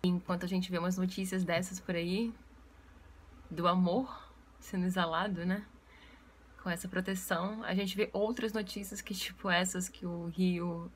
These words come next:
insiste. O que que a Prefeitura do Rio de Janeiro acha que tá fazendo, sabe?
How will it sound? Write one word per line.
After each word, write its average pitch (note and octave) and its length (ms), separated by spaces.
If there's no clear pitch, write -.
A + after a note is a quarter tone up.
insiste. F#3 680
O - 840
que F#3+ 80
que F#3 60
a G#3 40
Prefeitura G#3+ 440
do G#3 80
Rio G#3 180
de F3+ 60
Janeiro F#3+ 280
acha F#3+ 280
que - 80
tá G3+ 100
fazendo, G3 480
sabe? F3 500